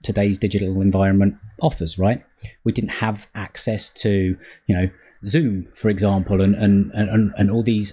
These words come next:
other types of platforms out there. So I'll, I'd apply a modern twist, and that's what I, I, I will be, you know, doing today. And, and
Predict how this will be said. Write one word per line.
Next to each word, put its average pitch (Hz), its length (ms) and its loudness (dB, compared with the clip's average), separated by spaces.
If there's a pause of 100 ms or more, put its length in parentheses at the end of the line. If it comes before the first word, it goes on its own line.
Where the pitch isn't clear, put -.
other 110 340 -2 (140)
types - 280 -4
of - 120 -10
platforms 101 500 -2
out 107 220 0
there. 85 160 -8
So 113 320 -2 (960)
I'll, 107 180 -2 (140)
I'd 110 100 -2
apply 127 260 0
a 107 40 2
modern 107 260 0
twist, - 340 -2
and 95 80 -6
that's 101 200 -6
what 101 100 0
I, 101 160 2
I, 101 180 -4
I 101 160 -2
will 98 200 2
be, 101 160 -2
you 110 120 2
know, 90 100 0
doing 104 260 0
today. 107 380 -2
And, 92 140 -6
and 107 260 0